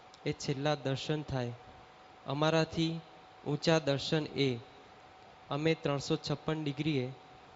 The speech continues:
એમની ત્રણસો સાઠ ડિગ્રી. એટલે ત્યાં એ દર્શન થશે. એ દર્શનની જ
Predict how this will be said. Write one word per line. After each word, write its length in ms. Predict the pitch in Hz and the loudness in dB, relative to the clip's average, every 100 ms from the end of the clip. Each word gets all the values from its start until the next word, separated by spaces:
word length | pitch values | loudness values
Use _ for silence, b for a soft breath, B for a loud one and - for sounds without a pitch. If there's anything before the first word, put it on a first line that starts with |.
| - | -6
એમની 300 | 143 151 160 | -4 -2 -2
ત્રણસો 420 | 147 139 - 156 | 0 0 0 -2
સાઠ 340 | - 143 143 151 - - - - - - 139 | 0 -4 -4 -6 -16 -20 -20 -20 -20 -16 -6
ડિગ્રી. 320 | 135 127 117 - - - - - - - | -4 -4 -6 -10 -20 -20 -20 -20 -16 -4
એટલે 280 | 147 165 | 0 2
ત્યાં 420 | 165 - 156 160 - | 0 2 2 2 0
એ 140 | 151 | -2
દર્શન 440 | 139 131 - 160 | 0 -4 0 -2
થશે. 380 | 160 139 - 127 123 - - - - - - | 0 -4 -4 -6 -8 -14 -20 -20 -20 -20 -4
એ 120 | 151 | -2
દર્શનની 640 | 139 139 131 165 165 | 0 0 2 0 2
જ 40 | 165 | -2